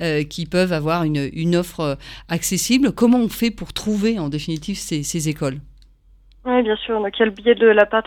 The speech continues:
Speaker 2: la plateforme, pardon, Parcoursup, hein, donc, qui aujourd'hui, euh, ne comprend, comme je vous le disais tout à l'heure,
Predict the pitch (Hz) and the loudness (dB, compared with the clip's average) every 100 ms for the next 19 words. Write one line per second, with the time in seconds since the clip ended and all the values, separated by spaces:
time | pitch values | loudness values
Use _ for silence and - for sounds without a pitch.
0 | - - 208 208 208 208 208 - - 214 | -6 0 0 2 2 2 2 -6 -4 -2
1 | 202 196 190 196 185 202 - - - 262 | -2 -2 -2 -2 -6 -12 -14 -16 -12 -10
2 | 269 190 175 175 170 180 - - 202 196 | -10 -10 -8 -10 -12 -18 -20 -12 -8 -6
3 | 190 190 185 214 214 190 185 202 - 208 | -4 -6 -6 -2 -2 -2 -4 -8 -4 -4
4 | 208 202 196 196 190 190 190 - 202 202 | -4 -10 -10 -14 -14 -16 -16 -12 -10 -10